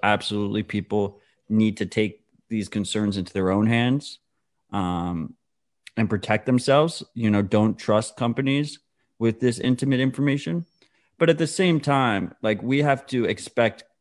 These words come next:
our companies that we support, um, to work towards our best interest. Um, and we, we, we should support companies that do, and we should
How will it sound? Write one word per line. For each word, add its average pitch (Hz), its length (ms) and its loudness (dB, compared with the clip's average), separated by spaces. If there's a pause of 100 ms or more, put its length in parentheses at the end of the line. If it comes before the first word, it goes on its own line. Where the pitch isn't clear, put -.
(560)
our 110 160 2
companies 104 720 -2
that 98 140 -2
we 104 120 -2
support, - 580 -4 (500)
um, 92 560 -2 (480)
to 117 400 0
work 113 440 0
towards 107 460 0
our 98 120 2
best 95 300 -2
interest. - 540 -10 (480)
Um, 95 580 -2
and 110 260 0
we, 113 300 0
we, 113 240 0
we 117 140 0
should 113 160 -4
support 123 380 0
companies 117 340 -2
that 98 180 -4
do, 104 380 -2 (480)
and 104 460 0
we 110 260 -2
should 104 560 -2